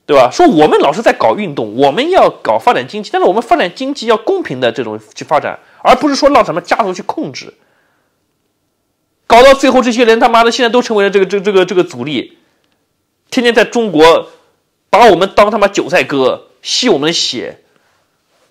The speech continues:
习总上来要改变这一切啊！所以说，你看看我干点什么大事儿，内部阻力多大。当时在香港也是的，你说那个武警部队都调集了，怎么不去香港镇压，杀他妈的一批，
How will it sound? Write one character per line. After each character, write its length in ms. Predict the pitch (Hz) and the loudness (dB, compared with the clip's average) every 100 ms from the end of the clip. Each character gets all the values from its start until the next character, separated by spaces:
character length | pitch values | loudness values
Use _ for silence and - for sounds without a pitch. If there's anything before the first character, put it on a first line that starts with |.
| _ _ _ _ _ _ - | _ _ _ _ _ _ -8
习 340 | - - 277 | -2 2 2
总 200 | 240 165 | 2 -2
上 220 | - 226 | 0 0
来 140 | 165 170 | 2 2
要 160 | 214 | 2
改 260 | 180 156 123 | 2 0 0
变 200 | 254 170 | 0 -2
这 100 | 180 | -4
一 160 | 113 | -6
切 260 | 131 - 170 | -8 -4 -4
啊！ 120 | 82 - _ _ _ _ _ _ _ _ _ _ _ _ _ _ | -4 -10 _ _ _ _ _ _ _ _ _ _ _ _ _ _
所 180 | - 294 | 0 2
以 100 | 311 | 4
说， 160 | 254 294 | 4 2
你 100 | 196 | 2
看 140 | 269 | 0
看 180 | 247 180 - 165 | 0 0 -2 -10
我 120 | 175 - _ | -12 -14 _
干 160 | - | 2
点 140 | 269 202 | 2 0
什 120 | - | -2
么 100 | 226 | -4
大 280 | 262 - 185 | 0 2 2
事 140 | - | 2
儿， 380 | 190 - - - | 0 0 -8 -6
内 160 | 349 277 | -2 0
部 160 | 269 | 0
阻 200 | - 160 | -2 -2
力 140 | 214 185 | -2 -2
多 180 | 139 | 0
大。 240 | 180 196 - _ _ _ _ _ _ _ _ _ _ _ _ _ | 2 2 0 _ _ _ _ _ _ _ _ _ _ _ _ _
当 200 | 339 320 | 2 4
时 140 | - | 2
在 140 | 277 269 | 2 2
香 260 | - 320 | 2 2
港 180 | 240 226 | 2 2
也 180 | 185 127 | 0 -2
是 200 | - 233 | -2 0
的， 160 | 143 | 0
你 120 | 151 220 | 0 -2
说 120 | 359 | -2
那 80 | 339 | 2
个 100 | 262 | 2
武 160 | 240 | 0
警 140 | 302 233 | -4 -6
部 120 | 277 | -4
队 80 | 254 | -2
都 120 | 262 | -4
调 280 | 262 330 196 | 2 2 2
集 140 | 170 | 0
了， 80 | 214 | 0
怎 80 | 226 | 2
么 60 | |
不 100 | 233 | 0
去 80 | 226 | -4
香 160 | - 233 | -4 -4
港 140 | 160 | -4
镇 120 | - | -4
压， 100 | 190 | -4
杀 260 | 185 - 233 | -4 -2 -2
他 100 | 220 | 0
妈 160 | 175 165 | -2 -2
的 100 | 139 | -2
一 100 | 120 | -6
批， 360 | - 123 107 | -8 -8 -10